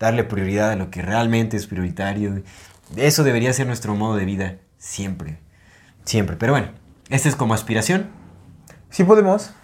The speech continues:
Speaker 1: Sí podemos.
Speaker 2: Sí podemos.
Speaker 1: Pero es una, es una aspiración por la que tenemos que, que luchar.
Speaker 2: Sí, y empieza
Speaker 1: Por
Speaker 2: desde
Speaker 1: supuesto.
Speaker 2: uno, ¿no? Empieza desde uno. Si
Speaker 1: Exactamente.
Speaker 2: empieza uno a darle amor a las demás personas, se lo regresa. Fíjate que, que a mí cuando voy al gimnasio en, en las mañanas,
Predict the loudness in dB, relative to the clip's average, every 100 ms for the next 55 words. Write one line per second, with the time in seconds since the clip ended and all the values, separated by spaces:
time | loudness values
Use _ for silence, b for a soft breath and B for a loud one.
0 | -6 -2 2 4 4 2 2 2 0 -4
1 | 2 6 6 4 2 0 0 0 2 0
2 | 0 -4 -6 -16 -6 -4 -2 -2 -2 -2
3 | -4 -6 -8 -6 -10 -10 -8 -6 -6 -6
4 | -10 -14 _ -14 4 6 6 4 4 6
5 | 6 6 2 0 -2 -6 -6 -2 0 0
6 | 0 0 0 0 0 4 6 6 6 6
7 | 6 4 4 2 2 0 -2 -4 -6 -4
8 | -6 -8 B B 0 2 6 6 4 2
9 | B B 2 4 4 2 2 0 -2 0
10 | 2 2 2 0 -2 -6 -2 0 0 -2
11 | 2 4 6 6 4 0 0 0 -2 -2
12 | -2 0 0 0 0 0 -2 -6